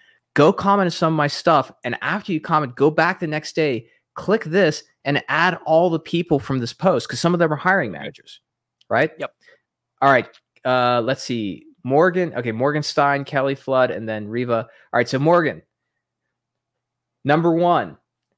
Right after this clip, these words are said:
Speaker 1: remember, you're selling a product here. I don't wanna buy the product of, "Hey, I just graduated, I'm a student." Even if that's true, don't lead with that. So I want you to get a new photo of this. Okay,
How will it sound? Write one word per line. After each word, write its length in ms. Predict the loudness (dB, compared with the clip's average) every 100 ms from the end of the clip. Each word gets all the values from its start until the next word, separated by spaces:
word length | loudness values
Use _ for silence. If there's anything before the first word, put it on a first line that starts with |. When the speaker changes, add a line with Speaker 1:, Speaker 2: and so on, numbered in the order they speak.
| _ -12
Speaker 1:
remember, 560 | 0 2 2 0 -4 _ -8
you're 100 | -6
selling 360 | -2 0 0 -2
a 40 |
product 420 | 0 2 2 -2
here. 340 | -6 -10 -12 -18 _ -4
I 120 | 0
don't 160 | 2 2
wanna 180 | 0
buy 380 | 2 2 2 0
the 80 | -4
product 460 | -4 0 0 0 -2
of, 220 | -4 -6
"Hey, 240 | -6 -2 0
I 120 | 0
just 200 | -2 -4
graduated, 420 | 0 0 0 -2
I'm 120 | -4
a 20 | -8
student." 380 | -8 -8 -8 _ _
Even 300 | -2 2 4
if 80 | 4
that's 320 | 4 2 0
true, 260 | -2 0 0
don't 380 | 2 2 2 -4
lead 260 | -6 -6
with 160 | -8 -14
that. 200 | -16 -16 _ _ _ _ _ _ _ _ -10
So 140 | -2
I 40 | 0
want 300 | 2 0 0
you 60 |
to 60 | 0
get 160 | 2 0
a 40 |
new 200 | 0 -2
photo 320 | 2 2 2
of 100 | -2
this. 300 | -6 -12 -12 -14 _ _ _
Okay, 160 | -4